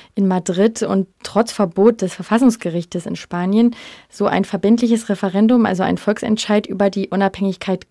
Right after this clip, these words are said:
Kataloniens abgehalten. Und dabei haben sich ungefähr vierzig Prozent der Bevölkerung Kataloniens beteiligt und neunzig Prozent davon stimmten für eine Abspaltung von Spanien. Der katalonische Regierungschef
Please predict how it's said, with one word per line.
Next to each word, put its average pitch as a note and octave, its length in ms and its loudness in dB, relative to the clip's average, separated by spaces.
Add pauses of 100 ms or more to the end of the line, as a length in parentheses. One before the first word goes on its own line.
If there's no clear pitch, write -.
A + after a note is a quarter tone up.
Kataloniens E3 720 -4
abgehalten. E3 640 -10 (960)
Und G#3 420 2
dabei B3+ 880 2
haben G#3 240 2
sich G#3+ 180 -2
ungefähr G3 460 -2
vierzig - 560 -4
Prozent F#3 400 -4
der F3 240 -2
Bevölkerung E3+ 600 -6
Kataloniens E3+ 500 -6
beteiligt G#3+ 640 -2
und F#3 160 2
neunzig A3+ 340 2
Prozent B3+ 380 -2
davon B3 240 2
stimmten A3 360 -4
für - 180 -6
eine F#3 200 0
Abspaltung E3 480 -6
von - 160 -12
Spanien. E3 500 -6 (1080)
Der G3+ 180 4
katalonische G3+ 720 2
Regierungschef A#3 1200 0